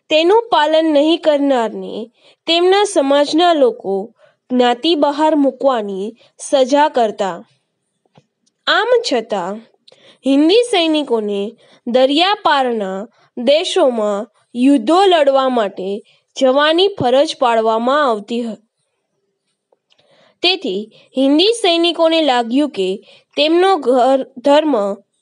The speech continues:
ભયમાં મુકાયો છે. સામાન્ય પ્રજાને ભોગવવા પડતા દુઃખોથી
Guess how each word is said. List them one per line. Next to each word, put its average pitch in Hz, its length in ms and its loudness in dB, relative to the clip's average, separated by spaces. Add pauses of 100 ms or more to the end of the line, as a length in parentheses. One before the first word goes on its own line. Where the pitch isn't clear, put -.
(540)
ભયમાં 320 460 2
મુકાયો 247 480 2
છે. 202 400 -10 (1200)
સામાન્ય 330 640 0
પ્રજાને 339 580 0
ભોગવવા 277 600 2
પડતા 226 640 -4 (440)
દુઃખોથી 240 840 -2